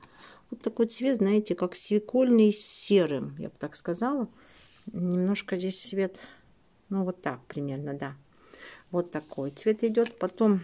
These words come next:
номер, номер, номер, так, двести десять. Такой какой-то коричневый, с такими красноватыми отливами идет. Ну, вот правильно показывает камера здесь. Теперь номер следующий идет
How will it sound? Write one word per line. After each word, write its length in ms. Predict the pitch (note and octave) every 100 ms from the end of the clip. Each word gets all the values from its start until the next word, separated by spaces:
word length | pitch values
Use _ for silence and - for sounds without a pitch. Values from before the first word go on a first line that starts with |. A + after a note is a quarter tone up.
| - -
номер, 480 | F3+ F3+ E3+ D#3+ D#3+ - - _ _ _ _ _ _ - - _
номер, 320 | F3 F3 E3 D#3+
номер, 400 | F3 D#3 D#3 - -
так, 300 | - C#3+ D3+ -
двести 440 | - E3 F#3 F3 E3
десять. 420 | D3+ D3 - A3+ - - - -
Такой 260 | F#3+ G#3
какой-то 380 | G#3 G3+ G3+ F#3+
коричневый, 1200 | F#3+ F#3+ G3+ C#4 - - B3 A#3+ A#3 A#3+ A#3 A3+ - _ _ _ - _ _ _
с 100 | -
такими 360 | - F3+ G3+ F#3+
красноватыми 800 | F#3+ F#3 F#3+ F#3 F#3+ F#3 F#3+ - -
отливами 720 | F3+ F#3 F#3 D#3 C#3 C3+ C#3 -
идет. 360 | - C#3 - -
Ну, 160 | F#3 G3+
вот 200 | F3 F3
правильно 480 | - E3+ D3 C#3+ C#3+
показывает 640 | D3 - C#3+ C#3+ D3 -
камера 460 | - D3+ G3 A3+ G#3
здесь. 320 | G#3 G#3 - - _ - - - - -
Теперь 340 | - F3+ G3+ F#3
номер 480 | F#3 F#3 E3 D3 D3 - - -
следующий 560 | - D#3+ D#3+ - D3
идет 460 | C#3+ E3 D#3+ D3+